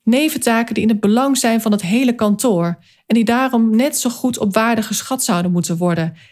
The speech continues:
letterlijk en figuurlijk. Kantoren gaan niet floreren als het runnen van de organisatie geen topprioriteit heeft.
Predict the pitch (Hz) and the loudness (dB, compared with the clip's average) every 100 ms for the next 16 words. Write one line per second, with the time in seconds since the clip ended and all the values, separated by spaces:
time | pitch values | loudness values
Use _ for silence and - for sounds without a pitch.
0 | _ - 233 277 247 196 190 185 202 - | _ 0 0 0 0 -4 -2 -4 -4 -2
1 | 254 175 165 160 - _ _ _ _ _ | 0 0 -2 -8 -18 _ _ _ _ _
2 | _ _ _ _ - 254 240 285 302 233 | _ _ _ _ -2 0 2 2 2 0
3 | - 208 214 262 262 233 196 220 214 196 | 0 2 4 2 0 0 2 2 2 0
4 | 202 202 190 220 262 269 233 214 208 214 | 0 0 2 2 2 0 0 0 0 0
5 | 196 180 208 208 - 208 - - _ - | 0 0 0 0 0 -2 -4 -16 _ -4
6 | 226 226 226 - 277 269 202 185 185 190 | 0 2 0 0 -2 0 0 0 0 0
7 | 180 175 180 175 - | 0 0 -2 -2 -6